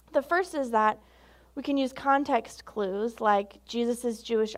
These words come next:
audience and the mention of the road from Jerusalem to Jericho to assume that the man who's traveling is a Jew, which is important. People care about, about that kind of thing.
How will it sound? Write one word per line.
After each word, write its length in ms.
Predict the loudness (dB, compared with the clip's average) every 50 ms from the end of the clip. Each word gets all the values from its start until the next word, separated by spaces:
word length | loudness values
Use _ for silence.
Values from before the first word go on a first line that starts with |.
| -2
audience 720 | 0 0 0 0 0 -2 -4 -4 -6 -8 -10 -16 -20 -20 -10 -4
and 200 | -2 0 0 0
the 60 | 0
mention 400 | 2 2 2 2 0 -2 -4 -4
of 120 | -4 -2 0
the 120 | -2 0
road 320 | 0 2 2 2 2 2 -2
from 180 | -6 -8 -8
Jerusalem 680 | -10 -10 -6 -4 -4 -4 -4 -6 -6 -6 -6 -6 -8 -10
to 100 | -12 -16
Jericho 760 | -10 -4 -2 0 0 0 -2 -4 -6 -4 -2 -2 -2 -4 -6 -10 -14 _ _ _ -20 -20 _ _ -6
to 100 | -4 -4
assume 260 | -2 -2 -2 0 0
that 140 | 0 0 0
the 80 | 0
man 200 | 0 0 2 2
who's 200 | 2 0 -2 -2
traveling 440 | -2 -2 -2 -2 -2 -2 -4 -4 -4
is 160 | -6 -8 -8
a 60 | -10
Jew, 400 | -10 -6 -4 -2 -2 -2 -4 -8 -12 -16 _ _ -18
which 160 | -14 -10 -10
is 100 | -8 -6
important. 480 | -6 -6 -4 -4 -6 -6 -6 -10 -12 -14
People 220 | -14 -10 -10 -10
care 260 | -10 -8 -6 -6 -6 -6
about, 520 | -6 -4 -4 -2 -4 -4 -6 -10 -18 -20 -20 -14 -12
about 280 | -10 -6 -4 -4 -4 -4
that 140 | -6 -10 -10
kind 220 | -12 -12 -12 -10
of 80 | -12 -12
thing. 340 | -10 -10 -8 -8 -8 -10